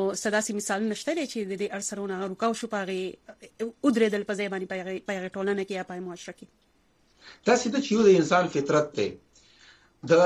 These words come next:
Speaker 2: انسان فطرت، جواب شام نه دی پیش کړی.
Speaker 1: ښه.
Speaker 2: خو دومره ده چې کله هم یو شی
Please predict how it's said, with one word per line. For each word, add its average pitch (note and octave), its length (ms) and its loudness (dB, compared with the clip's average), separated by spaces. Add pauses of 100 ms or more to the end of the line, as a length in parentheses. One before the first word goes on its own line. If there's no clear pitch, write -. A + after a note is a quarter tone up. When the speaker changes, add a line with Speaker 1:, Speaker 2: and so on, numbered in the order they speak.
(140)
Speaker 2:
انسان G#3+ 400 -2
فطرت، G#3+ 420 2 (600)
جواب F#3 320 4
شام F#3 200 2
نه C#3 80 -2
دی A#2+ 140 0
پیش A2+ 180 -4
کړی. G2 220 -2 (180)
Speaker 1:
ښه. - 120 -10
Speaker 2:
خو C#3 120 2
دومره G#3+ 240 6
ده - 160 -6
چې - 160 -14
کله A3 160 2
هم G#3+ 160 2
یو D3+ 140 6
شی F#3+ 100 6